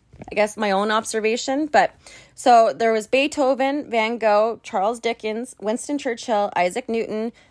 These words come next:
Ernest Hemingway, Frank Sinatra, Jimi Hendrix. These are all people that had bipolar disorder. Um, and I guess to use, like, recent examples, I'm not always the best at remembering, like, <laughs> actors' name, but, like,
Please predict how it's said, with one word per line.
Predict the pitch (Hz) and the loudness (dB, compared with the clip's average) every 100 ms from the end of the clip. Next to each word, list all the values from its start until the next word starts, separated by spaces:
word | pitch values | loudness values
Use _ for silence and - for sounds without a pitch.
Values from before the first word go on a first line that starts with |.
| _ | _
Ernest | 240 269 277 | 0 0 0
Hemingway, | 269 247 233 226 226 | -2 -2 0 0 -2
Frank | 240 240 226 - | -4 -4 -4 -6
Sinatra, | 254 214 214 240 220 | -4 -2 -2 -4 -4
Jimi | 214 220 233 | -4 -6 -6
Hendrix. | 226 220 - | -6 -8 -8
These | 247 247 | -8 -2
are | |
all | - 233 233 | 4 6 6
people | 240 214 214 214 | 2 -8 -2 -2
that | 196 190 | 0 -2
had | 196 175 180 | -2 -2 -4
bipolar | 180 - 220 190 | -6 -6 -8 -8
disorder. | 196 180 170 170 180 - - _ - | -8 -6 -4 -2 -6 -8 -20 _ -2
Um, | 208 190 196 208 196 - - | 4 4 4 -2 -8 -14 -4
and | 208 | -2
I | 202 | 2
guess | 214 - | 2 0
to | 240 | -8
use, | 220 208 | -6 -4
like, | 214 196 | -4 -4
recent | 214 208 202 | -8 -8 -10
examples, | 196 196 190 190 175 175 - - - _ _ _ | -8 -6 -6 -4 -4 -6 -12 -18 -20 _ _ _
I'm | 180 190 | -8 -4
not | 202 | -2
always | 214 196 | -2 -4
the | 190 | -4
best | 170 - | -4 -4
at | 175 | -4
remembering, | 180 190 185 180 170 175 | -4 -4 -4 -4 -4 -6
like, | 156 147 - 214 226 240 | -8 -8 -10 -14 -8 -2
<laughs> | 269 262 - | -2 -4 -4
actors' | 190 180 - 196 196 170 175 | -2 -2 -4 -8 -8 -14 -10
name, | 190 175 190 | -8 -6 -4
but, | 190 | -4
like, | - 165 | 0 -2